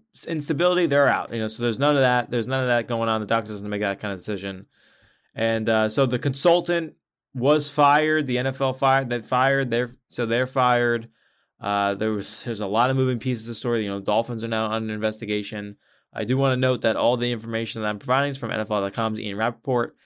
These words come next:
and Tom Pelissero. Uh, so I wanna make sure I, you know, just give them credit where credit is due. But all that is just, oh, wow, right? You know, and we can't, we can't forget that this is also the N F L. This is also football.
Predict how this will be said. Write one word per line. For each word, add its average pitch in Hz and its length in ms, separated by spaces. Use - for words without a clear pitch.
and 107 140
Tom 101 220
Pelissero. 160 640
Uh, 107 140
so 117 160
I 113 40
wanna 113 100
make 113 140
sure 110 180
I, 107 160
you 104 100
know, 98 60
just 101 180
give 113 100
them 101 140
credit 117 320
where 104 160
credit 101 240
is 95 140
due. 156 400
But 143 280
all 220 340
that 165 320
is 107 160
just, 117 380
oh, 127 120
wow, 120 600
right? 139 320
You 143 100
know, 147 140
and 143 220
we 143 100
can't, 208 320
we 180 80
can't 233 240
forget 196 300
that 139 120
this 117 120
is 113 100
also 127 320
the 113 160
N 113 80
F 110 140
L. 113 160
This 110 140
is 107 120
also 110 300
football. - 480